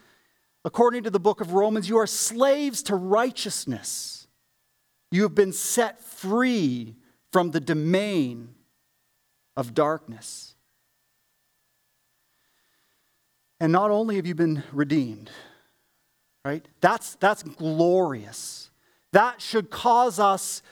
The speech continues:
to break forth in worship. As we see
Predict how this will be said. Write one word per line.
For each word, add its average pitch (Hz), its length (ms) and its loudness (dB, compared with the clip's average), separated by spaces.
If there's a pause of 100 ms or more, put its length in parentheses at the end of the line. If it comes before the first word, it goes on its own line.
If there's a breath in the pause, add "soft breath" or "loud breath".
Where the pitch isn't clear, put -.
(180 soft breath)
to 196 140 4
break 202 580 0
forth 214 640 0
in 160 300 -4
worship. 190 360 0
As 180 240 0
we 277 320 4
see 254 880 2